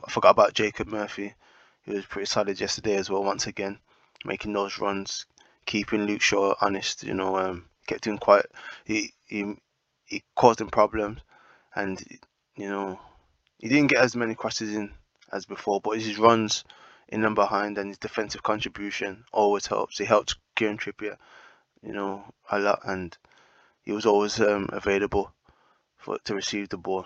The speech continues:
which is very important. And it gives a, and him have, him being there gives us that extra width, which helps space out the, um, the attack, which is necessary. You know, because of the way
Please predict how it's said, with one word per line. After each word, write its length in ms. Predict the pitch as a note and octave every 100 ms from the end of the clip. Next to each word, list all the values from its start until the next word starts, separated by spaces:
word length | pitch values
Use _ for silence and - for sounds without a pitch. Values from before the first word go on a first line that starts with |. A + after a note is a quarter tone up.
| -
which 180 | - G2+
is 120 | F#2+
very 180 | G2 F#2+
important. 460 | F2 F#2+ F2+ F#2
And 120 | F#2+
it 80 | F#2
gives 220 | - A#2
a, 100 | A#2 G#2
and 280 | A2 G#2+ G#2
him 260 | - A#2+
have, 160 | A#2 A2+
him 220 | - B2+ A#2+
being 220 | A2+ A2
there 260 | G#2+ G2+ - - _
gives 200 | - G#2+
us 140 | G2+ -
that 140 | G#2
extra 280 | G2 - G2+
width, 220 | G2 F2 - -
which 200 | - -
helps 300 | G2+ G2+ -
space 340 | - F#2+ -
out 240 | G#2 F#2+ - - - _ - - - -
the, 200 | A2+ A2
um, 380 | G#2+ G2+ G2 F#2 - - _ _ _ _ _ - -
the 100 | -
attack, 420 | A2 - G2+ - -
which 200 | - G2
is 80 | F#2+
necessary. 560 | F#2+ - - G2 G2 - _ _ _ _ _ _ _ _ -
You 80 |
know, 180 | G2+ G2+
because 380 | G2 - G#2 F#2+
of 200 | G2+ -
the 80 | -
way 280 | G#2 G#2 G2